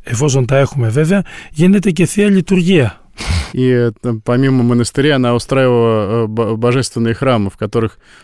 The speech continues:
Speaker 2: э, стали совершаться божественные литургии.
Speaker 1: Και αυτό βέβαια έχει ένα πνευματικό βάθος μεγάλο.
Speaker 2: И это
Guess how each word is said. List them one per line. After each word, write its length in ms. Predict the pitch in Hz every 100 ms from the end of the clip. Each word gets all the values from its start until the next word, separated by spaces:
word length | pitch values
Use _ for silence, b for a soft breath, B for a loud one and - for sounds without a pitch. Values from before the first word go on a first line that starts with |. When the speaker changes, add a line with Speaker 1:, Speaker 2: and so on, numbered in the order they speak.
| b
Speaker 2:
э, 260 | - 110 104
стали 240 | - 139 117
совершаться 600 | - 117 - 135 - 120
божественные 600 | 110 120 131 - 120 117
литургии. 560 | 113 113 123 117 92 87
Speaker 1:
Και 140 | 165
αυτό 280 | 151 - 196
βέβαια 560 | 208 214 165 160 156 208
έχει 200 | 165 196
ένα 180 | 202 202
πνευματικό 680 | 185 180 170 147 147 196
βάθος 360 | 185 208 151 135
μεγάλο. 520 | 127 135 170 127 104 - - - -
Speaker 2:
И 300 | 131 127 120 113
это 300 | 131 -